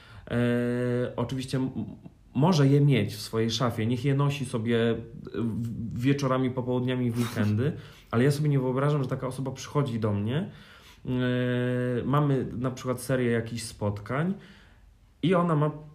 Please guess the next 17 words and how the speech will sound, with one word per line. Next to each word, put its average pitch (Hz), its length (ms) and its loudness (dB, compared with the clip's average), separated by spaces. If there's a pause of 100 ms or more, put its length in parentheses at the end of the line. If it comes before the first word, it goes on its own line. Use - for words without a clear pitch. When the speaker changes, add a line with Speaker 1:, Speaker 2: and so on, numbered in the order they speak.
Speaker 1:
podarte 120 440 0 (100)
jeansy. 98 360 -4
No, 143 220 0 (340)
no 123 180 2
nie, 120 320 4
tak 113 120 -6
jakby, 135 180 -4
no, 135 140 0
każdy 147 360 0
ma 139 100 2
też 135 140 -6
oczywiście 127 420 -8
swój 123 200 -6
Speaker 2:
Mhm. 117 160 -4
Speaker 1:
styl, 113 220 0 (440)
ale, 135 540 2 (220)
no, 139 460 0